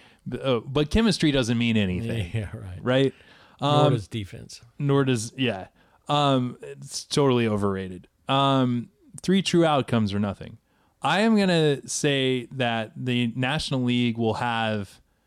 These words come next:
Speaker 1: the Snakes, but I think they're gonna play the Nationals in the division series. So Snakes and then the, uh, then the Dodgers. So Snakes and Dodgers for the L C S, but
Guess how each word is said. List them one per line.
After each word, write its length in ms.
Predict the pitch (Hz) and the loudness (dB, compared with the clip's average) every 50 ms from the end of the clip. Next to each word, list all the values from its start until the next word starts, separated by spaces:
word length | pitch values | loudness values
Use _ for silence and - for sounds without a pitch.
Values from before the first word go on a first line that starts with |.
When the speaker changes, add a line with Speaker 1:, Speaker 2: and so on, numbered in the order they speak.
| _ _ _ _ _ - | _ _ _ _ _ -6
Speaker 1:
the 80 | 151 | -6
Snakes, 840 | - - - - 139 143 160 185 185 175 160 160 - - - - - - _ _ _ _ _ _ _ _ _ _ _ _ 123 | -2 -2 -2 0 0 0 2 4 4 2 2 0 -4 -8 -8 -8 -12 -16 _ _ _ _ _ _ _ _ _ _ _ _ -4
but 440 | 123 123 127 127 127 123 123 - - _ _ _ _ _ _ _ _ _ _ _ _ _ _ _ _ _ _ _ _ - | -2 0 0 0 0 -2 -2 -4 -10 _ _ _ _ _ _ _ _ _ _ _ _ _ _ _ _ _ _ _ _ -6
I 100 | 127 151 | -4 -2
think 200 | 151 202 214 190 | 0 2 2 2
they're 100 | 180 165 | 2 2
gonna 180 | 156 147 135 117 | 2 0 0 -2
play 340 | - - - 160 175 180 160 | -4 -6 -2 0 2 2 2
the 80 | 127 | 2
Nationals 760 | 117 120 127 131 147 165 156 - - 127 113 107 101 101 98 - | 0 -2 -2 -2 -2 -4 -4 -4 -4 -2 -4 -4 -4 -6 -8 -8
in 120 | - 123 120 | -8 -6 -6
the 60 | 113 | -4
division 560 | 104 104 104 107 120 147 156 143 131 117 104 | -6 -6 -10 -4 0 0 0 2 0 -2 -2
series. 680 | 98 - - 107 101 92 85 92 - - _ - - - _ | -4 -6 -8 -8 -8 -10 -12 -14 -18 -20 _ -20 -20 -20 _
So 500 | - - - 127 123 123 120 117 113 107 - - _ _ _ - - _ - _ | -8 -4 -2 0 0 2 2 2 0 -2 -4 -10 _ _ _ -20 -20 _ -14 _
Snakes 540 | - - 147 147 165 180 180 170 - - | -6 -4 -2 0 0 0 -2 -4 -8 -10
and 220 | - 139 143 139 127 | -6 -4 -4 -2 0
then 460 | 131 139 139 135 135 135 131 131 131 - _ | 2 2 2 2 2 0 -2 -4 -6 -8 _
the, 560 | 135 120 117 123 127 127 123 123 123 123 117 - _ - | -12 -8 -6 -4 -4 -2 -2 -2 -4 -4 -6 -10 _ -2
uh, 380 | 120 120 117 117 117 113 110 - _ _ _ _ _ _ 262 269 294 311 _ _ _ _ _ _ _ _ _ _ _ _ _ _ _ _ _ _ _ _ _ | -2 0 0 -2 -4 -6 -8 -12 _ _ _ _ _ _ _ _ _ _ _ _ _ _ _ _ _ _ _ _ _ _ _ _ _ _ _ _ _ _ _
then 220 | 139 113 135 143 156 | -6 -4 -2 0 0
the 60 | 156 | 0
Dodgers. 600 | 139 151 131 143 151 131 110 85 - - - - _ _ _ _ _ _ _ _ | 0 0 0 0 -2 -2 -4 -10 -14 -16 -20 -20 _ _ _ _ _ _ _ _
So 160 | - - 131 117 | -6 -4 -2 -2
Snakes 320 | - - 151 156 151 - | -2 0 0 0 0 -2
and 80 | - 143 | -2 0
Dodgers 360 | 139 139 143 143 123 127 117 | 0 0 0 0 0 -2 -4
for 100 | - - | -4 -4
the 120 | 123 120 120 | -2 0 0
L 140 | 117 127 131 | 0 0 -2
C 220 | - - 123 117 | -2 -4 -2 -2
S, 300 | 120 123 120 110 - - | 0 0 -2 -2 -4 -8
but 300 | - _ 120 113 110 101 | -6 _ -2 0 0 -2